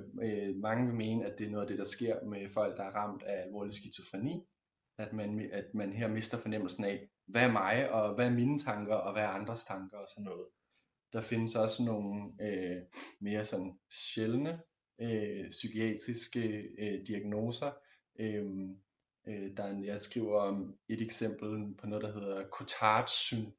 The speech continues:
syndrom, hvor nogle af de folk, der er ramt af den her lidelse, øh, de simpelthen stopper med at, at, at tale om sig selv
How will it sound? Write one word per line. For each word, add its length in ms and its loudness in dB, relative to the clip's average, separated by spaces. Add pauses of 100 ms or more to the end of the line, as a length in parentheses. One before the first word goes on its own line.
syndrom, 720 4 (320)
hvor 220 4
nogle 220 2
af 40 0
de 180 -2
folk, 240 6
der 60 0
er 140 -2
ramt 260 6
af 120 2
den 160 2
her 200 0
lidelse, 540 2 (380)
øh, 280 2
de 80 2
simpelthen 300 4
stopper 440 8
med 320 4 (160)
at, 520 6
at, 280 0
at 80 -6
tale 300 2
om 100 2
sig 120 -6
selv 260 2